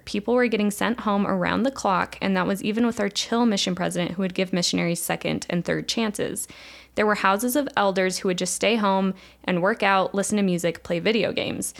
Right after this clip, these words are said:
We were in a third world country, so getting a hold of stuff like video games took quite a bit of effort.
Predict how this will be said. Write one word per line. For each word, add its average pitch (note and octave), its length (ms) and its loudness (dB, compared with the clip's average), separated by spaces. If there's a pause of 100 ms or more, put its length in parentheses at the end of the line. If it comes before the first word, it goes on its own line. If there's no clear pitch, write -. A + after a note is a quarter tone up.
(300)
We G#3+ 120 2
were G#3 100 4
in G#3 120 4
a G3+ 40 0
third G#3 300 0
world G#3+ 240 -2
country, F#3 340 -2
so F3+ 160 -2
getting F3+ 240 0
a F3 60 0
hold G3 280 0
of F3+ 100 0
stuff F3 260 -2
like F3 140 -2
video F3 300 0
games E3 260 -2
took - 180 -10
quite - 260 -2
a E3 40 -2
bit D#3 120 -2
of D#3 100 -2
effort. - 440 -4